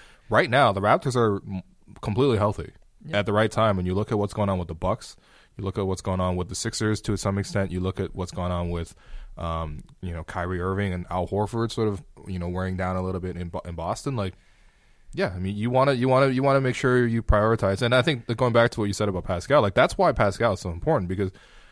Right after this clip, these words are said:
Speaker 1: at the end of the day, you still need a guy who can, you know, who has young, fresh legs, who can carry you through a lot of these games where Kawhi is load managing. And I think, you know, I mean, someone should really track down the,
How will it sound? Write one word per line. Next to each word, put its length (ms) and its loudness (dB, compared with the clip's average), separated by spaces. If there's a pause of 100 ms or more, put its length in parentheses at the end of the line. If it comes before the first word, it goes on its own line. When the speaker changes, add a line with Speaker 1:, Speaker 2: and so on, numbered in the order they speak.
(120)
Speaker 1:
at 100 0
the 60 4
end 100 4
of 60 0
the 60 4
day, 120 4
you 140 0
still 240 2
need 180 2
a 60 0
guy 240 2
who 160 -2
can, 260 -6 (560)
you 140 -6
know, 80 -6
who 140 -2
has 260 2
young, 280 2
fresh 300 -2
legs, 280 -2
who 60 -8
can 140 -4
carry 340 0
you 220 -2 (280)
through 140 0
a 20 2
lot 140 4
of 60 2
these 160 -4
games 240 -4
where 80 -2
Kawhi 360 0
is 160 -6
load 180 -2
managing. 440 -2
And 80 -2
I 60 0
think, 240 -2 (600)
you 100 -4
know, 100 -4
I 120 -2
mean, 160 -4
someone 260 -2
should 160 -8
really 220 0
track 220 -2
down 180 -2
the, 120 -4